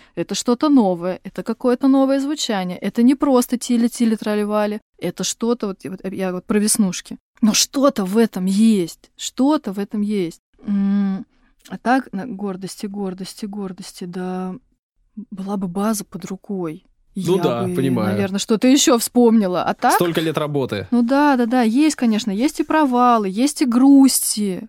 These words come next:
Speaker 1: когда почему не, не, не взлетает артист? Ну почему? Ну классные песни, ну просто почему? У меня много есть таких болей, я прям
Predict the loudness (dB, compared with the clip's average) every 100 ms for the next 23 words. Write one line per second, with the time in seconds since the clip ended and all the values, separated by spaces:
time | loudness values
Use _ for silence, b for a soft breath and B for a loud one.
0 | -8 -4 2 2 2 -2 0 2 4 6
1 | 4 6 6 4 0 -2 0 0 -2 0
2 | 0 0 0 -2 -2 -2 -2 -6 -10 -14
3 | -8 -6 -4 -4 -2 0 2 2 0 -2
4 | 2 2 2 2 2 2 0 0 -4 -10
5 | -14 -8 -6 -6 -8 -8 -6 2 4 6
6 | 4 0 -6 _ -6 -2 2 6 6 6
7 | 4 0 -6 -8 -12 -16 -12 -4 0 0
8 | 0 -4 -6 -8 -10 -10